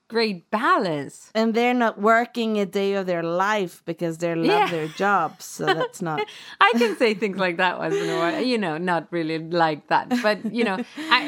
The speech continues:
Speaker 1: and that can also be provocating, right?
Speaker 2: Yeah, certainly. And I think that balance also translates to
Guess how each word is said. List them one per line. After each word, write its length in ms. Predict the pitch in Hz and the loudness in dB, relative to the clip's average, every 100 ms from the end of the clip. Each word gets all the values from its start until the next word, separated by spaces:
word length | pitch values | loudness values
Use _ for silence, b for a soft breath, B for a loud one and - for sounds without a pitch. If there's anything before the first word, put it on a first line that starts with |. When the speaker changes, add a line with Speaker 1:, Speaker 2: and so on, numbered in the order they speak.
| 269 | 0
Speaker 1:
and 160 | 254 | 2
that 260 | 247 285 - | 4 2 0
can 120 | 269 | 0
also 260 | 277 277 262 | 0 0 -2
be 160 | 233 | -4
provocating, 800 | 214 302 359 381 - 170 147 135 139 | -2 -2 -2 -4 -2 -2 -2 -4 -2
right? 560 | 143 180 370 - - _ | -2 0 -2 -6 -18 _
Speaker 2:
Yeah, 220 | 247 247 | 0 0
certainly. 640 | 220 254 277 262 196 170 - B B B | 0 0 0 -2 -2 -2 -6 B B B
And 100 | 277 330 | -2 0
I 100 | 370 | 0
think 240 | 453 453 | -2 2
that 260 | 403 208 - _ | 2 2 -6 _
balance 540 | - 214 202 208 196 180 | 2 4 4 0 0 0
also 420 | 185 175 185 170 180 | -2 0 -2 -2 -6
translates 680 | - 185 170 - 165 156 - | -2 0 0 -2 -2 -2 -8
to 460 | - 175 165 160 | -2 0 0 -4